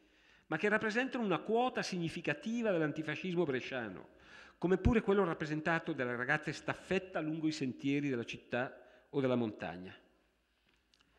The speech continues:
E poi, io credo, è da annoverare, e Rolando inserisce in appositi paragrafi, in appositi capitoli,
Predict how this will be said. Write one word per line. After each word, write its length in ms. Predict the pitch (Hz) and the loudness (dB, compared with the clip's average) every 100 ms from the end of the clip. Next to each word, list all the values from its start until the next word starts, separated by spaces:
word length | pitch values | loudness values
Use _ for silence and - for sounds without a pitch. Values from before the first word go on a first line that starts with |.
| _ _ _ _ _ - | _ _ _ _ _ -4
E 100 | 170 | 2
poi, 440 | 196 240 294 247 - - - - _ _ _ _ | 4 4 4 -2 -8 -18 -20 -20 _ _ _ _
io 160 | 143 190 | -2 0
credo, 580 | 156 151 226 247 - - - - _ _ | 0 -4 -4 -6 -8 -18 -20 -20 _ _
è 80 | - | -10
da 80 | 123 | -4
annoverare, 640 | 139 156 160 170 175 139 110 | 0 0 2 2 2 0 -4
e 200 | 160 - | -6 -6
Rolando 540 | 139 147 165 175 156 | -6 0 2 2 2
inserisce 1120 | 135 185 175 170 156 208 - 143 117 110 95 - | 0 0 0 -2 -4 -6 -8 -10 -10 -12 -14 -12
in 120 | 156 | -10
appositi 540 | 131 - 156 160 151 139 | -8 -8 -12 -12 -16 -12
paragrafi, 540 | 123 127 139 131 123 | -8 -8 -8 -10 -14
in 100 | 120 | -16
appositi 340 | 104 147 151 | -14 -12 -12
capitoli, 500 | 143 135 - 147 127 | -12 -14 -12 -8 -6